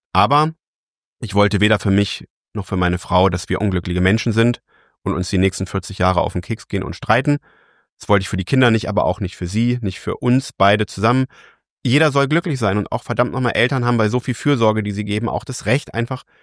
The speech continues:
glücklich zu sein. Und das sage ich meinen Kindern auch heute, wenn sie sagen, „Warum bist du denn nicht mehr mit Mama zusammen?“ Dann sage ich auch, „Mama und Papa dürfen glücklich sein.“ Und eben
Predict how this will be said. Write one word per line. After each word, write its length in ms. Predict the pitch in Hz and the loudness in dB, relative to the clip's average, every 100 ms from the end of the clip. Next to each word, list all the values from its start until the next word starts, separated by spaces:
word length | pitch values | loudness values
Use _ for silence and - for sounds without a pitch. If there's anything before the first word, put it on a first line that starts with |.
| _ _ - | _ _ -8
glücklich 300 | 104 107 92 | -2 -2 -4
zu 100 | - | -8
sein. 220 | 85 85 | -6 -2
Und 60 | 95 | -2
das 100 | 107 | 0
sage 180 | 120 127 | 2 2
ich 80 | 120 | 2
meinen 160 | 127 | 2
Kindern 300 | 120 135 127 | 2 2 2
auch 160 | 110 - | 0 2
heute, 320 | 117 156 151 | 2 2 0
wenn 160 | 123 120 | 0 -2
sie 80 | |
sagen, 420 | 110 110 113 117 127 _ _ _ _ _ _ _ _ _ | 0 0 0 -6 -10 _ _ _ _ _ _ _ _ _
„Warum 180 | 110 117 | 0 2
bist 160 | 147 - | 2 0
du 40 | |
denn 140 | 131 127 | 0 0
nicht 140 | - | 0
mehr 80 | 127 | -4
mit 80 | - | -2
Mama 240 | 123 113 | -2 -2
zusammen?“ 320 | - 110 113 | -4 -4 -2
Dann 100 | 110 | -2
sage 160 | 113 117 | -2 -2
ich 140 | - | 0
auch, 180 | 123 143 | 0 2
„Mama 240 | 127 139 | 2 4
und 160 | 143 127 | 2 0
Papa 300 | - 127 131 | -2 0 0
dürfen 340 | 131 123 123 | 0 -2 -2
glücklich 300 | 123 110 - | -6 -6 -10
sein.“ 260 | - 92 90 _ _ _ _ | -12 -14 -16 _ _ _ _
Und 320 | 104 104 - | -6 -6 -4
eben 280 | 107 113 117 | 0 2 0